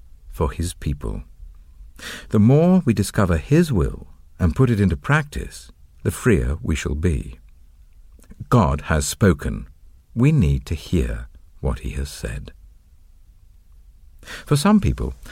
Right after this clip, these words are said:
the Bible is never more than a well-thumbed manual for life. They believe God has spoken, and they may study the Bible for hours. They analyze it,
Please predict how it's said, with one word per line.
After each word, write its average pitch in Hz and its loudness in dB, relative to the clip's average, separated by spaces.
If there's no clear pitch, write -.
the 117 0
Bible 139 4
is 117 2
never 131 6
more 76 4
than 90 4
a 92 6
well-thumbed 87 2
manual 71 2
for 69 -2
life. 78 0
They 101 6
believe 87 2
God 87 2
has 71 -2
spoken, 127 2
and 156 2
they 175 4
may 95 4
study 78 0
the 95 0
Bible 73 0
for 80 -4
hours. 80 2
They - 0
analyze 92 2
it, 65 -4